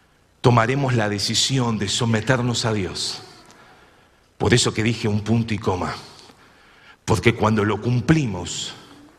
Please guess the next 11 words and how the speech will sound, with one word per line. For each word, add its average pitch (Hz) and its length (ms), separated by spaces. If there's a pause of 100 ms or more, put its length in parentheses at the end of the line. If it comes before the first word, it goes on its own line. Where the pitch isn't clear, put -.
(220)
sucede 117 680
algo 87 460 (960)
importantísimo. 92 960 (960)
Primero, 127 500 (960)
el 101 180
diablo 98 480 (460)
pasa - 240
a - 20
ser 95 280
nuestro 85 340
enemigo. 78 500